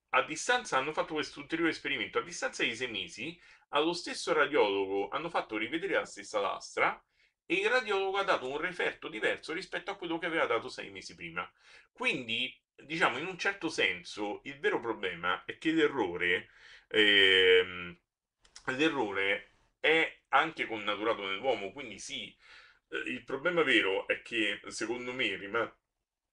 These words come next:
rimane, eh, utopico riuscire a pensare di avere un'intelligenza artificiale in grado di, eh, priva di errori, perché in realtà su tantissime decisioni umane non ci sono,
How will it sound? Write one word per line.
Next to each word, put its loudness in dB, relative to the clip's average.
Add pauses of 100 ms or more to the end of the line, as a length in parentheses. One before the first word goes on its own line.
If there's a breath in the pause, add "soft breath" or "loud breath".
(540)
rimane, 6
eh, 2
utopico 2
riuscire 2
a 0
pensare 0
di -4
avere 0
un'intelligenza -4
artificiale 0 (360 loud breath)
in -4
grado 6
di, -6 (120)
eh, 2
priva 2
di 0
errori, -2
perché -6
in -4
realtà 2 (240 loud breath)
su -12
tantissime -4
decisioni -4
umane 0
non -8
ci -8
sono, -4